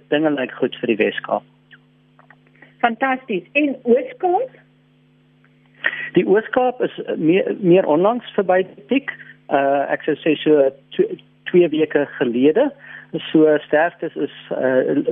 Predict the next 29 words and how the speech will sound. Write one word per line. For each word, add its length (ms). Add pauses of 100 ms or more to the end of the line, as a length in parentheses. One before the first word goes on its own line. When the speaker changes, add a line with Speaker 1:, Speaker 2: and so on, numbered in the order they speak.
Speaker 1:
redelik 320
stabiel 560
en 140
ons 120
kan 160
nou 200
'n, 100
'n, 280 (180)
'n 100
afname 480
begin, 380 (220)
begin 280 (140)
sien. 260 (420)
En, 520
uh, 60
ja, 200
so 160
ons 160
is 100
redelik 400
seker 480
dat 220
die 160
Oos-Kaap 400
reeds 380
verby 360
sy 200
piek 180
is 160